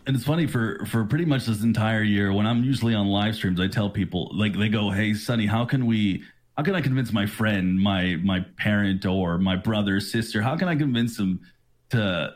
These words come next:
to jump on board and try Stadia?" And I'm just like, "Just show them." And so that story about, you know, they're in the break room,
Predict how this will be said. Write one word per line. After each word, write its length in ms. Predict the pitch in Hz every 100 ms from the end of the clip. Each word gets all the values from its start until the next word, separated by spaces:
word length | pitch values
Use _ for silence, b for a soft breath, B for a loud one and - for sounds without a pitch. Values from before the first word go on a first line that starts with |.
| -
to 160 | - 101 87
jump 320 | 85 113 107
on 180 | 107 107
board 240 | 120 123
and 100 | 98
try 220 | 95 98
Stadia?" 400 | 98 - 123 120
And 80 | 90
I'm 120 | 92
just 180 | 104 104
like, 140 | 95 95
"Just 180 | 113
show 240 | - 117 127
them." 180 | 87 73
And 100 | 98
so 160 | 107
that 180 | 104 110
story 320 | - 120 117
about, 320 | 107 107 98 87
you 100 | 104
know, 160 | 101
they're 100 | 107
in 60 | 113
the 60 |
break 320 | 101 107 127 117
room, 360 | 104 104 107